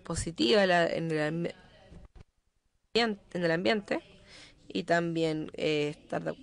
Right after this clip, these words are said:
eh, estar diferenciando a los estudiantes, saber si es que se tienen estudiantes que saben mucho o no tanto en el mismo salón de clases,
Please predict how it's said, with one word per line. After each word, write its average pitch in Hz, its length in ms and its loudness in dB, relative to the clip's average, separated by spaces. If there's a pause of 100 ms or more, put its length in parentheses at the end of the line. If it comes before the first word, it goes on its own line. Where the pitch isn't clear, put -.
eh, - 140 -8 (360)
estar 170 300 -2
diferenciando 170 720 -2
a - 20 -2
los 196 140 0
estudiantes, 180 560 -4
saber 190 300 0 (1200)
si - 160 -6
es 185 100 -4
que 175 440 2
se 170 300 -4
tienen 165 640 0
estudiantes 165 800 -2
que 160 600 0
saben 156 300 -2
mucho 202 540 2
o 180 60 2
no 185 140 -2
tanto 202 480 0
en 185 100 -2
el 180 140 0
mismo 180 140 -4
salón 170 380 -2
de 165 100 -4
clases, 240 420 -6